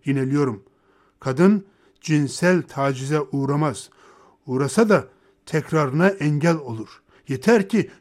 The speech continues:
güçlerini, zekalarını kullanmayı bilsinler. Yeter ki namuslarını kendilerinin koruyabileceğine inansınlar.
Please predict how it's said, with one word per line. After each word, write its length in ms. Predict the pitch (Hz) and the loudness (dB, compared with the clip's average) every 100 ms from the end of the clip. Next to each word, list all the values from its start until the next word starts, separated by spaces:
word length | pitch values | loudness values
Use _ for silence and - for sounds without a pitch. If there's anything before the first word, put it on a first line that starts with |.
| _ | _
güçlerini, 840 | 147 165 - 170 160 151 226 277 - _ _ | -4 -2 -2 0 2 6 6 6 2 _ _
zekalarını 840 | 127 127 170 - 185 170 175 196 | -8 -2 -2 2 4 4 4 2
kullanmayı 600 | 196 180 175 175 175 180 | 2 2 4 4 4 4
bilsinler. 560 | 170 - 247 214 113 - _ _ _ _ _ | 2 0 2 2 0 -10 _ _ _ _ _
Yeter 360 | 156 147 226 214 | -4 2 2 4
ki 260 | 254 208 - - - | 4 2 0 -16 -4
namuslarını 920 | 156 165 170 - 180 156 165 247 247 - _ _ - | 0 2 2 0 0 2 4 4 2 -6 _ _ -2
kendilerinin 800 | 175 175 170 185 180 202 220 | 0 2 2 4 4 4 2
koruyabileceğine 880 | - - 170 185 170 175 160 180 180 | 0 0 2 2 4 2 4 4 4
inansınlar. 760 | 170 165 160 - 240 202 113 | 2 2 2 2 2 2 0